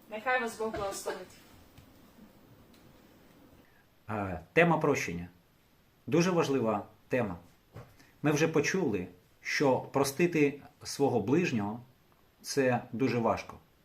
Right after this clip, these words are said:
Speaker 2: Але також важко жити в непрощенні і з болем в серці. Це також важко.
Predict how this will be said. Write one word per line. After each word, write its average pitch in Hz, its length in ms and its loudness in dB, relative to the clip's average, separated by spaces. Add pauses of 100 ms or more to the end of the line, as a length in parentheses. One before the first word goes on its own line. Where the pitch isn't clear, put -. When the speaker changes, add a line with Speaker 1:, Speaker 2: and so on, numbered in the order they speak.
(460)
Speaker 2:
Але 131 520 6 (400)
також 147 480 0 (200)
важко 120 560 0 (200)
жити 123 560 0 (500)
в 110 100 -2
непрощенні 131 720 2 (420)
і 123 100 -2
з 117 60 0
болем 135 560 4
в - 40 -16
серці. - 480 -2 (340)
Це - 180 -4
також 170 360 -4
важко. 151 320 0